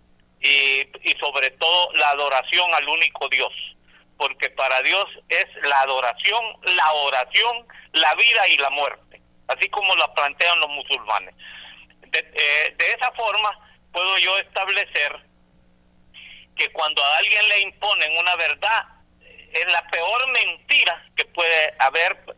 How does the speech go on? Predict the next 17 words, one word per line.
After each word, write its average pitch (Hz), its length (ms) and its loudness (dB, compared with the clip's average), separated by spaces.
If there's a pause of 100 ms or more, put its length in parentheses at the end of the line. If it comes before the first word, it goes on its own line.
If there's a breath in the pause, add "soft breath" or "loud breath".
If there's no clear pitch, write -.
(280 soft breath)
para 151 240 4
esa 156 260 0
persona, 120 580 -4
porque 151 320 2
la 139 140 6
obligan 170 460 6
a 208 180 6
creer 220 320 8
incluso 240 500 4 (160)
en 190 120 8
lo 170 200 6
que 165 240 8
él 277 160 0
quizás 180 400 4
no 165 80 4 (120)
cree. 220 400 4 (680 loud breath)
Y 196 140 4